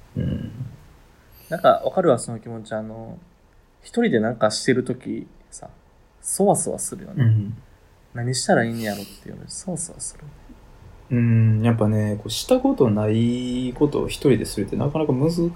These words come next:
Speaker 1: しいよね。
Speaker 2: うん。
Speaker 1: うん。
Speaker 2: 難しいですよ。ということで、あの、梅の桜どっちと結婚したいですか？
Speaker 1: これはね、僕はあの、桜です。
Speaker 2: あ、桜？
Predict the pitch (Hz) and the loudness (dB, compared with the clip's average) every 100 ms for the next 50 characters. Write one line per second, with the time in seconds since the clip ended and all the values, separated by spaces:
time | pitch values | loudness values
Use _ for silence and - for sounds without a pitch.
0 | 165 160 - - - - - - - - | 0 0 -2 -4 -6 -12 -12 -16 -20 -20
1 | - - - 113 104 - - - - - | -20 -2 4 6 4 2 -6 -12 -16 -20
2 | - - - - - - 85 87 85 113 | -20 -20 -20 -20 -20 -8 -2 0 0 -2
3 | - 123 123 - - - - - - - | -4 -4 -6 -6 -10 -12 -12 -14 -16 -20
4 | - - - - - - - - - - | -20 -20 -20 -20 -18 -16 -16 -14 -16 -18
5 | - - - - - 226 247 202 123 117 | -20 -20 -20 -20 0 4 6 6 6 4
6 | - - 143 147 139 190 180 185 170 165 | -4 -4 0 2 4 4 4 0 2 2
7 | 117 - - - - 117 120 117 98 92 | 0 -8 -6 -6 -6 -10 -8 -8 -8 -10
8 | - - 50 - - - - - - - | -18 -18 -20 -20 -20 -20 -20 -20 -20 -20
9 | - - 160 175 170 147 110 78 107 113 | -20 -2 2 2 2 4 2 2 2 2
10 | 120 104 85 - - - - - 147 147 | 4 2 0 -6 -8 -10 -10 -4 -2 4
11 | 147 135 131 - - - - _ - - | 4 4 -2 -8 -14 -16 -20 _ -20 -20
12 | _ - - 151 151 170 156 143 | _ -12 0 2 2 2 4 4